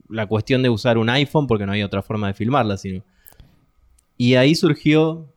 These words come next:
y yo te introduzco con este aspecto técnico, que encontró un, em, ¿cómo se llama? Kickstarter de, de unos adaptadores para poner lentes adelante del iPhone.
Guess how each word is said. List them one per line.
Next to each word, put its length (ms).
y 280
yo 340
te 100
introduzco 520
con 140
este 160
aspecto 360
técnico, 460
que 380
encontró 520
un, 300
em, 640
¿cómo 220
se 60
llama? 260
Kickstarter 720
de, 360
de 180
unos 500
adaptadores 560
para 260
poner 220
lentes 480
adelante 460
del 120
iPhone. 380